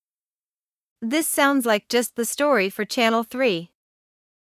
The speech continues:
They never show any actual news.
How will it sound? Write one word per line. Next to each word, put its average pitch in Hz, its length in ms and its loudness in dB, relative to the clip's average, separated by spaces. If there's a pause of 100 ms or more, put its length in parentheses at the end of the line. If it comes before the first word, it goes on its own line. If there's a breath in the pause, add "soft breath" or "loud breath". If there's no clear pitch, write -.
(200)
They 254 180 2
never 302 320 2
show 240 340 0
any 233 280 0
actual 220 420 -2
news. 208 600 -2